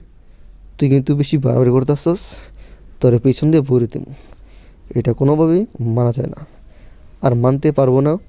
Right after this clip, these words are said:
কোনো খেলোয়াড়। মাঠের বাইরেও যদি এরকমভাবে একজন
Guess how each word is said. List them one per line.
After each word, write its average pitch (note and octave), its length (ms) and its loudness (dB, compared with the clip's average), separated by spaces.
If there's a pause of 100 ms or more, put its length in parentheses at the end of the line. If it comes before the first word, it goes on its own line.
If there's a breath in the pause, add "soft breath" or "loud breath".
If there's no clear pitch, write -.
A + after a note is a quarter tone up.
কোনো C3 160 0
খেলোয়াড়। A#2 420 -2 (1300 soft breath)
মাঠের C#3 320 2
বাইরেও D3 220 0
যদি C#3+ 320 -6 (440 soft breath)
এরকমভাবে C#3 520 2
একজন C#3+ 260 0